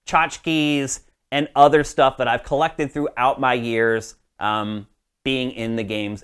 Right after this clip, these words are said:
industry. But one thing I would say is that since I started Sifted, that stuff has just stopped coming in. One is that the publishers don't really send, like, these big review kits like they used to. They do for some of the really big games,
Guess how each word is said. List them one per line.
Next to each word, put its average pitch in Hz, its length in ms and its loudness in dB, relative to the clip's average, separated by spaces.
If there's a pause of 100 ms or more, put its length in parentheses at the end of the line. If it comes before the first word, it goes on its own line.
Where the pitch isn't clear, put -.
industry. 87 680 -12
But 220 400 4
one 185 200 2
thing 185 160 -2
I 170 80 2
would 143 160 -2
say 143 280 0
is 127 120 -4
that 120 200 -4 (260)
since 269 220 2
I 262 100 4
started 185 360 2
Sifted, 117 520 0 (460)
that 156 240 6
stuff 180 300 4
has 151 180 2
just 139 220 -2
stopped 143 360 0
coming 131 320 -2
in. 107 280 -6
One 185 460 4 (300)
is 156 140 0
that 156 120 -2
the 156 60 0
publishers 226 480 2
don't 160 300 6
really 180 220 4
send, 160 280 4
like, 135 160 0
these 139 160 -2
big 143 180 4
review 127 280 2
kits - 300 -8
like 117 160 0
they 113 80 -2
used 107 280 -6
to. 87 100 -10
They 120 120 -4
do 311 140 0
for 233 120 0
some 202 180 -2
of 160 60 -2
the 151 100 2
really 143 440 -2
big 147 260 -4
games, 170 360 -2